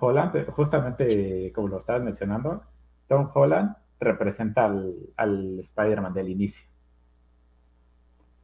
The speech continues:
No me gusta para nada el cómo rodearon a ese personaje.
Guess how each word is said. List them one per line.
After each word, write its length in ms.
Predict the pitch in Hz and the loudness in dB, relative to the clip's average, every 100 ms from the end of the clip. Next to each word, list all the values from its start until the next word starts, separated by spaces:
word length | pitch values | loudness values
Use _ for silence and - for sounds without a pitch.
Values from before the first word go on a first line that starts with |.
| _ | _
No 260 | 131 147 196 | 2 6 8
me 140 | 220 | 8
gusta 560 | 208 202 - 196 - - _ _ _ _ _ _ _ | 4 2 2 2 -2 -20 _ _ _ _ _ _ _
para 240 | - 117 113 | 4 6 6
nada 240 | 131 151 | 4 4
el 120 | 135 | 4
cómo 300 | - 135 135 | 2 2 2
rodearon 600 | 117 104 98 104 120 117 | 0 0 2 0 0 -2
a 80 | 104 | -6
ese 160 | 101 117 | -6 -6
personaje. 640 | 107 - 95 92 - | -6 -8 -16 -16 -10